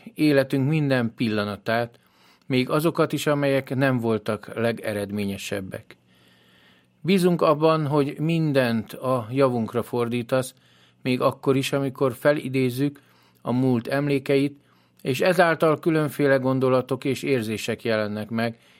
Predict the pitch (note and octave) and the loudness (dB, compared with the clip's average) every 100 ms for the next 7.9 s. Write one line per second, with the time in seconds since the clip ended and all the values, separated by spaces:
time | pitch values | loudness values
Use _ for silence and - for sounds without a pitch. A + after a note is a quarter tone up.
0 | _ - D3+ - D3 C3+ C3 A#2+ A2+ A2 | _ -2 0 2 2 2 2 0 0 -2
1 | G2+ - G#2+ F#2+ F#2+ F#2+ F#2 F2+ F#2+ - | -4 -8 -8 -8 -8 -12 -12 -14 -16 -20
2 | _ _ _ _ _ _ _ _ _ _ | _ _ _ _ _ _ _ _ _ _
3 | C#3+ C#3 C3+ C3+ B2+ C3 C3 B2 A2 G2 | 2 4 4 2 0 2 2 2 0 -4
4 | - A#2 A#2 G#2+ A2+ A2+ A2 G#2+ G#2 G2+ | -6 -2 -2 -2 -2 0 0 -2 -4 -6
5 | - A2+ A2+ A2+ A2 A2 - A#2+ A2+ A#2 | -4 -4 0 0 -2 -4 -4 -2 0 -2
6 | A2+ A#2+ A#2+ - _ _ _ - A#2+ - | 0 2 2 -2 _ _ _ -8 -8 -4
7 | A2 F#2 - G2 G2 F2+ F#2 F#2+ F#2+ | -2 -2 -4 -8 -8 -10 -10 -10 -12